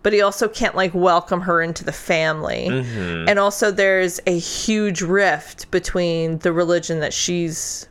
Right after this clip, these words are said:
Speaker 1: from and the religion that, of the state she's in.
Speaker 2: Yes.
Speaker 1: Uh, and that's why the first assassination
Speaker 2: Yeah.
Speaker 1: attempt happened, because it was, like, religious conflict.
Speaker 2: Mm-hmm.
Speaker 1: So now, so that's also a danger.
Speaker 2: Yeah.
Speaker 1: And
Speaker 2: And
Speaker 1: she's
Speaker 2: on
Speaker 1: got
Speaker 2: top
Speaker 1: this tightrope to walk.
Speaker 2: Yeah, and on top of that,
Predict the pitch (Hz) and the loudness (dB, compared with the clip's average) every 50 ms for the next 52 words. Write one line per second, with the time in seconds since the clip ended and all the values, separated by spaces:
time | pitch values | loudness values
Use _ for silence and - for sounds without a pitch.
0 | - - - - - - 175 156 151 151 143 147 147 - - 165 165 165 156 160 | -20 -20 -20 -12 0 2 2 4 4 2 0 -2 -4 -4 -2 -2 -2 0 0 0
1 | 151 147 165 160 160 170 165 - 165 156 147 147 151 - - - - - - - | 0 0 0 2 2 0 0 0 -4 -4 -4 -4 -6 -8 -10 -14 -20 -20 -16 -16
2 | 160 - - 160 143 143 139 - - - - - - 170 156 - 156 151 - - | -10 -2 0 2 2 4 2 0 -2 -8 -8 -2 -2 -2 0 0 -2 -2 0 0
3 | 151 131 - - - 160 156 - - - - 160 135 - - - 165 - - 123 | 0 0 0 -4 -6 -6 -8 -8 -4 -2 0 0 0 -2 -4 -8 -10 -10 -8 0
4 | 110 101 87 62 - - - - - - - - - - 185 180 170 170 160 - | 2 2 2 2 0 -6 -10 -10 -12 -18 -20 -4 2 4 4 4 4 2 0 0
5 | - 190 190 185 185 180 - - 185 180 175 170 - - 175 160 - - - - | 0 2 4 2 2 2 2 2 2 2 2 0 0 0 -2 -2 -2 -6 -2 -2
6 | 156 143 - - 170 180 185 180 - 175 160 - - - 156 143 151 - 143 139 | -2 -2 -2 -2 -2 -2 -2 -2 -2 -2 0 0 0 0 -2 -4 -2 0 0 0
7 | 143 - - - - - - - - - 165 - - 160 160 147 143 147 147 143 | 0 0 -2 -4 -4 -4 -10 -14 -6 -4 -4 -2 -2 -2 -2 -2 -2 -2 -2 -2
8 | 139 - - 156 165 160 160 175 175 170 185 165 - - - - 131 - - - | -2 -4 -2 0 0 2 2 2 2 2 -2 -4 -6 -8 -8 -8 -8 -8 -8 -6
9 | - 123 113 - - 131 135 123 123 110 98 90 85 87 85 - - - - - | -4 -4 -4 -2 -2 -2 -2 -2 -2 -2 -2 -2 -4 -6 -6 -8 -12 -10 -8 0
10 | - 208 185 180 175 175 175 175 185 190 208 214 208 - - - 226 208 180 202 | 2 4 4 4 4 2 2 2 4 6 6 6 4 4 0 0 0 2 4 6
11 | 190 190 190 - 185 175 - - 185 156 151 156 - 190 196 202 190 - - - | 4 4 4 2 2 2 2 0 0 0 0 2 2 2 2 2 0 0 -2 -2
12 | - - 170 170 110 - - - - - - - - 196 190 185 175 175 175 175 | -2 -2 0 2 4 4 4 2 -4 -12 -20 -2 2 2 4 4 4 2 0 0
13 | 170 - 135 135 139 139 135 - 220 151 139 180 - - - - - 254 285 214 | 2 4 6 6 6 6 6 6 4 4 4 2 0 -4 -4 2 4 4 4 4
14 | - 180 151 - - - - 143 135 - - - - - 151 147 131 117 104 - | 2 0 -2 -2 -4 -8 -10 -10 -6 -6 -8 -8 -2 2 4 6 6 6 4 4
15 | - 131 123 123 127 120 151 139 135 131 139 131 110 - | 4 4 4 4 4 4 2 2 4 4 4 4 4 2